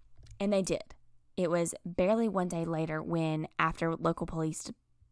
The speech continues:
when, after the local police department looked into the issue, they found that the Pixie Stick had been laced with cyanide. The police alerted the public right away and told them all to throw out their kids' Halloween candy just in case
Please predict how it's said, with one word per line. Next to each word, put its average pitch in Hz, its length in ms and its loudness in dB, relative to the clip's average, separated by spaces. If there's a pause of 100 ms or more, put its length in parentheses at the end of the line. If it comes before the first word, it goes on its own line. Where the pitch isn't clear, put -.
(160)
when, 180 140 -2
after 175 340 0
the 190 160 -2
local 170 340 0
police 165 360 -4
department - 560 -8
looked - 260 -6
into 220 260 0
the 165 200 -2
issue, 160 380 -2 (580)
they 180 140 4
found 170 340 0
that - 140 -4
the - 80 -2
Pixie - 400 0
Stick 165 380 0
had 170 200 0
been 165 240 -2
laced 160 380 -4 (180)
with 185 180 -8
cyanide. - 680 -4 (1300)
The 214 80 4
police 233 320 6
alerted 240 340 4
the 202 80 2
public 175 400 0 (100)
right 175 340 2
away 165 440 0
and 175 160 -2
told 180 200 -2
them 180 140 0
all 170 200 0
to 175 80 -4
throw 170 220 -4
out - 180 -4
their 185 80 -6
kids' 180 280 -4
Halloween 165 440 -2
candy 165 460 -4
just 170 260 0
in 170 80 -2
case 160 400 0